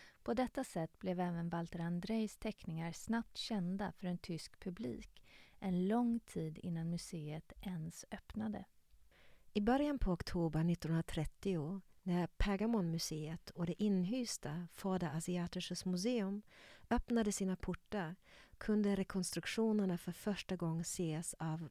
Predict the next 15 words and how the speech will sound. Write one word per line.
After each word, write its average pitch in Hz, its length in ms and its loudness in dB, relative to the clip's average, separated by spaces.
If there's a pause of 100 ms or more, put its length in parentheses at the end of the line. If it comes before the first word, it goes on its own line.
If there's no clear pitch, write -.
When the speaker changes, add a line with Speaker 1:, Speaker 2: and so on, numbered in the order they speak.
Speaker 2:
publiken 175 840 -2
och 190 100 -2
blev 170 240 2
snabbt - 680 -2
favoriter. 180 880 -2 (920)
På 233 100 4
grund 262 320 4
av 240 80 4
den 202 200 4
utbredda 220 680 2
orientbegeistringen 202 1600 0
i 190 120 0
början 170 380 2
på - 120 -2
nittonhundratalet 185 1000 -2